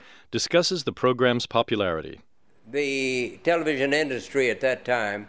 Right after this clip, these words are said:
Speaker 2: had developed two rating services, Nielsen and A R B, and, uh, they rated the popularity of the programs.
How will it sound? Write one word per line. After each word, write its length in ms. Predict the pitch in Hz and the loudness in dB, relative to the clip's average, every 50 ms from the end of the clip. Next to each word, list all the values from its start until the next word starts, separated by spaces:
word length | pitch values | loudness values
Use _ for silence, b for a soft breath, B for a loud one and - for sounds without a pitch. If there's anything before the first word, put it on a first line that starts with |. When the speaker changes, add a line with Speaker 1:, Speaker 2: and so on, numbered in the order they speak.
| - - - | -16 -10 -2
Speaker 2:
had 160 | 123 131 123 | -2 0 2
developed 640 | 131 131 110 131 139 139 139 139 139 - - - - - - - | 2 2 2 2 2 2 2 0 -2 -4 -10 -18 -20 -20 -18 -12
two 600 | - - 180 185 175 170 170 170 170 160 156 143 | 0 2 4 6 6 6 4 4 2 2 0 -4
rating 480 | - 120 147 170 180 156 135 107 95 98 | 0 0 2 2 2 2 0 -2 -4 -8
services, 760 | - - 131 117 101 90 87 - - 98 98 95 - - - - - - - | -4 0 0 0 0 -2 -6 -8 -10 -10 -10 -10 -12 -16 -20 -20 -20 -14 -2
Nielsen 640 | 107 139 165 160 165 151 - - - 147 156 147 139 | 0 2 2 2 2 -2 -4 -6 -6 -6 -6 -6 -6
and 240 | - - 117 117 110 | -4 -4 -4 -2 0
A 220 | 110 123 131 135 | 2 2 4 4
R 180 | 131 127 123 117 | 4 2 2 2
B, 440 | 110 135 139 131 110 95 95 92 - - - _ _ - - _ _ _ - _ _ _ - - | 2 2 2 2 0 -4 -8 -12 -14 -20 -20 _ _ -20 -20 _ _ _ -20 _ _ _ -12 -2
and, 380 | - 127 131 131 131 123 120 131 | 2 4 4 4 4 2 2 2
uh, 200 | 123 120 113 104 98 - - - - - 107 | 2 2 0 -2 -6 -12 -20 -20 -20 -8 0
they 220 | 120 143 151 147 | 2 2 4 2
rated 680 | 139 135 151 170 185 175 160 160 156 147 135 127 113 - - | 2 4 2 4 4 4 2 2 0 0 -4 -8 -12 -12 -6
the 120 | - 123 113 | -6 -6 0
popularity 880 | - 151 156 156 - 160 156 156 175 180 170 147 123 117 - 143 139 131 | 2 2 2 2 2 0 2 4 4 4 4 2 0 0 0 2 2 4
of 180 | 127 131 131 | 4 2 2
the 80 | 127 135 | 0 -2
programs. 840 | 135 - 175 170 160 127 113 95 78 69 - - - - - - - | 2 2 2 2 2 2 0 0 -2 -6 -12 -20 -20 -20 -20 -20 -20